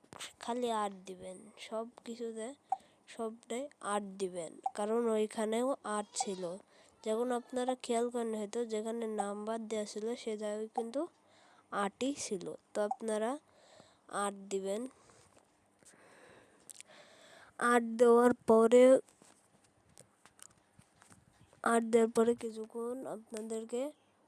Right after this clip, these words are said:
ওয়েট, দেখুন বয়স যদি আপনাদের ওইটা হয়ে যায় তাহলে এরকম একটা ইন্টারফেস চলে আসবে। তো এরকম একটা ইন্টারফেস আসলে কি করবেন আপনারা, কি করবেন, এই যে, এই যে ল-, এই যে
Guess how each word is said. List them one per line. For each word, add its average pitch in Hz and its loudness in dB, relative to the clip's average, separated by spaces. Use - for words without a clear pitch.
ওয়েট, 233 -8
দেখুন 247 8
বয়স 240 8
যদি 233 8
আপনাদের 233 8
ওইটা 233 10
হয়ে 233 12
যায় 254 12
তাহলে 262 8
এরকম 240 6
একটা 269 2
ইন্টারফেস 220 2
চলে 202 0
আসবে। - -12
তো 226 6
এরকম 240 4
একটা 247 0
ইন্টারফেস 240 0
আসলে 233 -2
কি 226 -6
করবেন 226 -2
আপনারা, 214 -8
কি - -12
করবেন, 233 -4
এই 214 -6
যে, 214 -4
এই 226 -4
যে 226 -2
ল-, 220 -4
এই 220 -10
যে 226 -14